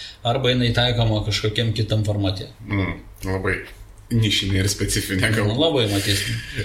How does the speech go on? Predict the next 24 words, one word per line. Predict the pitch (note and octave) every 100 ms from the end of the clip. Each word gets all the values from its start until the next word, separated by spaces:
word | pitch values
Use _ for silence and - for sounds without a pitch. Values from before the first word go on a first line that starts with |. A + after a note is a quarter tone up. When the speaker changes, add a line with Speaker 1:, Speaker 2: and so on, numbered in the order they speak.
| -
Speaker 2:
E, | - G2+ - - - -
o | - A#2+ -
t-, | G#2 G2
tarkim, | E3+ F#3 F3
tokie | D3+ C#3+ D3+
dalykai | A#2 B2+ C3+ B2 -
kaip, | A2+ A2+ A2+ A2
a, | A2 G#2+ G2+ G2 - -
press | - G#2 G#2+ G#2 - - -
chatos. | - - - - - - - - - - -
Čia | - -
gal | D3+ C#3
Speaker 1:
Mm. | B2 C#3
Speaker 2:
kas, | B2+ -
jeigu | F#2+ F#2+ F#2 G2 G#2+
nesupranta, | G#2 G2 G2 - G2 G2 D#3+
gali | - -
Speaker 1:
Pristatykit, | E3 - D3+ D#3+ -
Speaker 2:
įvesti. | B2
Speaker 1:
kas | A#2+
yra | D3 D#3+ F3+
press | E3+
chata, | - F3 E3+ D3 C3+
aš | C#3